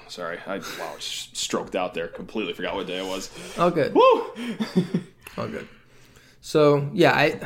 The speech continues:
Speaker 2: I don't think it changes a single thing what happened today with the G League, you know, basically telling everyone, "Yeah, it doesn't really matter. We don't have an age requirement. If you're good enough, we'll take you, whatever."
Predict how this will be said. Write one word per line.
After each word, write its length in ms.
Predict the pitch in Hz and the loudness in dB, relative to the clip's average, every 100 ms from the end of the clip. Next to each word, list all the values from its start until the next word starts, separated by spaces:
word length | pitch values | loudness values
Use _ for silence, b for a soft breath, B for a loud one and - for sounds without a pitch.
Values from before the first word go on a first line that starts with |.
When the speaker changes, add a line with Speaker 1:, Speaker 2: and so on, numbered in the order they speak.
| B B B B B B - - | B B B B B B -8 4
Speaker 2:
I 80 | 170 | 8
don't 140 | 202 | 8
think 160 | 202 196 | 8 6
it 100 | - | 4
changes 380 | 160 151 139 - | 4 4 2 0
a 100 | 143 | 0
single 320 | - 147 139 | 2 6 4
thing 300 | 139 123 123 | 4 -2 -2
what 120 | 113 | -4
happened 520 | 123 123 - 110 110 - b b b b b b - | -4 -6 -6 -8 -10 -14 b b b b b b -12
today 320 | - 139 135 127 | 4 6 8 6
with 180 | 123 | 2
the 80 | 143 | 0
G 240 | 139 143 139 | 6 8 10
League, 380 | 131 127 127 131 | 8 6 2 -4
you 400 | 123 123 139 135 | -10 -10 -6 -6
know, 240 | 120 - - _ _ _ _ - - | -6 -10 -18 _ _ _ _ -16 6
basically 320 | 185 180 175 | 8 8 6
telling 280 | 139 165 156 | 6 8 10
everyone, 320 | 147 139 143 | 8 8 6
"Yeah, 420 | 202 240 233 226 220 | 10 12 12 12 12
it 60 | |
doesn't 180 | 202 175 | 8 8
really 140 | 180 165 | 6 8
matter. 260 | 151 151 | 10 10
We 100 | 151 | 8
don't 140 | 147 143 | 8 6
have 120 | 135 | 6
an 60 | 131 | 4
age 180 | 123 | 2
requirement. 720 | 131 - 131 127 127 120 143 139 | 0 2 2 4 0 -2 -6 0
If 160 | 139 - | 0 4
you're 100 | 143 | 6
good 200 | 156 151 | 8 8
enough, 260 | 147 139 | 8 6
we'll 80 | 143 | 2
take 280 | - 127 - | 0 0 -2
you, 100 | 120 | -4
whatever." 460 | 117 113 - - | -4 -6 -10 -12